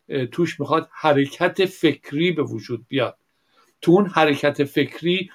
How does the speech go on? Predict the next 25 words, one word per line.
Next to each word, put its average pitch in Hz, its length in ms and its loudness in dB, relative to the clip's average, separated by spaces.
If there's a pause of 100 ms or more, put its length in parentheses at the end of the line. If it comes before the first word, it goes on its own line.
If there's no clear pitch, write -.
(200)
آینده 143 520 6
سازی 127 420 2
بکنه، 120 500 -4 (480)
تو 160 100 0
اون 185 120 2
حرفت-، 147 680 -2
حرکت 139 420 -4
فکری 160 640 -2 (300)
اگر 180 440 6
امروز 156 680 4 (300)
جمهوری 147 580 2
اسلامی 135 440 0
سقوط 135 480 -4
بکنه، 143 540 -2 (240)
من 165 300 0
دو 202 140 6
نک-، 151 580 -2
دو 170 100 8
نمونه 151 440 2
رو 156 120 4
خدمتتون 123 580 -6
فقط 120 320 -4
می‌گم. 120 320 -4 (560)
یک 214 300 4
نمونه 139 580 2